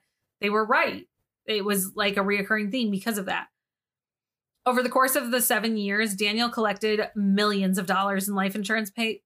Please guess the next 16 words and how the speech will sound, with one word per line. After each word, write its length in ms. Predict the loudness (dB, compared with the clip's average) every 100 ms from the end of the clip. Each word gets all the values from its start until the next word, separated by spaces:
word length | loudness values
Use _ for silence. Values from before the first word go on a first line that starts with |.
| -2
payouts. 480 | 0 2 0 -2 -10 _ _ _ _ _ -2
And 580 | 0 2 2 2 0 -4 -10 -4
remember, 440 | 0 2 4 4
I 140 | 4 2
said 220 | 0 -2
that 100 | -4
he 420 | -6 -4 -4 -4
got 280 | 0 2 0 -2
more 240 | 0 2 2
than 180 | 4 4
one 240 | 4 2
million 340 | 2 2 2
just 180 | 0 0
from 120 | -2 -4
Patricia 360 | -4 -4 -4
Hughes. 400 | -4 -4 -4 -8